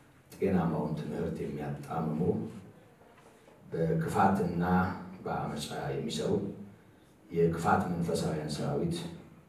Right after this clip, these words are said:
እዚህ ባለ በአንድ ሰው ላይ እንኳ እድል እንዳይኖራቸው በጌታችን በኢየሱስ ስም የታሰሩ ይሁኑ። ጌታ እግዚአብሔር ሆይ በተወደደው ልጅ በኢየሱስ ስለሰማህንና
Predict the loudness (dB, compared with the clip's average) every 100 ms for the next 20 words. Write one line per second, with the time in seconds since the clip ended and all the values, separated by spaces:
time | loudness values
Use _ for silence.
0 | -20 -20 -20 -20 -20 -8 0 6 8 8
1 | 8 8 8 6 4 2 2 0 0 -2
2 | -2 2 4 4 0 -6 -10 -4 -2 -2
3 | -2 -2 -2 -2 -4 0 2 2 -2 -10
4 | -14 -18 -20 -20 -6 -2 0 0 0 0
5 | 0 0 2 2 8 8 8 2 2 4
6 | 6 4 2 0 0 0 0 0 -2 -4
7 | -6 -8 -6 -6 -4 -6 -6 -10 -14 -20
8 | -16 -8 -4 2 6 6 4 0 0 2
9 | 2 0 -4 -4 -4 -6 -6 -8 -2 0
10 | 2 2 4 4 2 -2 -2 -2 -2 0
11 | 2 2 2 -4 -12 -18 -20 -20 -20 -20
12 | -8 0 2 2 0 -2 -4 -4 -6 -6